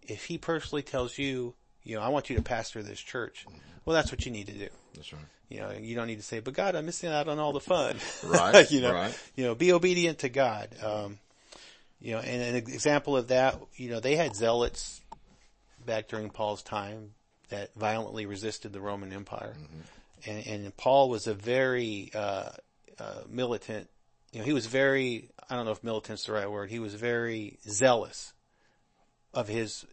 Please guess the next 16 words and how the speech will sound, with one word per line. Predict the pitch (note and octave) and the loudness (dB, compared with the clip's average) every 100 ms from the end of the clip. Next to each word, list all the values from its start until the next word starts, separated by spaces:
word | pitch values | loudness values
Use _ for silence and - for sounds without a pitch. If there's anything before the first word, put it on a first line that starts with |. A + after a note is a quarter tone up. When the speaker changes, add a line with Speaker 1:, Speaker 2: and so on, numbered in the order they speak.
| - | -6
Speaker 1:
of | G#2+ | -6
his | G#2 - | -6 -4
faith. | D#3+ D#3 - - - | -2 -2 -4 -18 -6
Speaker 2:
Oh, | B2 | -4
yes. | A2+ C#2+ - - - - - - | -4 -6 -12 -20 -20 -20 -20 -8
Speaker 1:
But | A#2 | -6
he | A2+ D#3+ | 0 2
didn't | D#3+ B2+ | 2 0
take | D3 C#3+ | 0 2
up | A#2+ A#2 | 2 2
arms | B2+ C3+ A2+ | 0 0 -2
against | G#2 A2 G#2+ - - - A2+ | -4 -4 -4 -10 -16 -20 -14
the | G#2+ | -4
Roman | G#2+ G#2 G2+ | -2 -2 -4
Empire. | G#2 G2+ A2 G#2 G#2+ A2 _ _ _ _ _ | -8 -2 -2 0 -4 -6 _ _ _ _ _
Um, | A#2 G#2+ G#2 G2 | 0 2 0 -6